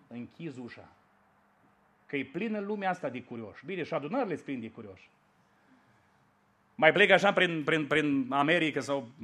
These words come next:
prin Europa, unde ajung și, eh, mă întreabă: "Frate, ce pe România?" Dar nu-i mă întreabă, adică bisericile s-au mai mulțit,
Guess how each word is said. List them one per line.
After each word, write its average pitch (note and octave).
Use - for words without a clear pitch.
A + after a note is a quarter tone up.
prin C#3
Europa, C3+
unde C#3
ajung C3
și, -
eh, C#3+
mă C#3+
întreabă: D3
"Frate, E3
ce A3
pe B3+
România?" F3
Dar C3
nu-i F#3
mă G#3+
întreabă, G3+
adică C#3+
bisericile D3+
s-au D#3
mai C3+
mulțit, A#2+